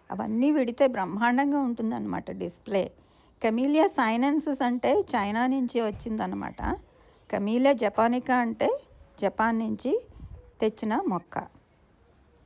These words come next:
ఒకప్పుడు కెమీలియా మొక్క టెన్ పౌండ్స్కి అమ్మేవాళ్ళు, ఇప్పుడేమో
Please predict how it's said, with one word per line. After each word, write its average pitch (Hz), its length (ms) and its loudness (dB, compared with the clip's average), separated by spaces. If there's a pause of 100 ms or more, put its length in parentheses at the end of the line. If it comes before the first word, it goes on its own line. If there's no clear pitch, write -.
(320)
ఒకప్పుడు 233 420 0
కెమీలియా 247 480 0
మొక్క 311 220 -2 (100)
టెన్ 233 200 -2
పౌండ్స్కి 214 440 -4
అమ్మేవాళ్ళు, 233 520 -2 (160)
ఇప్పుడేమో 214 400 -4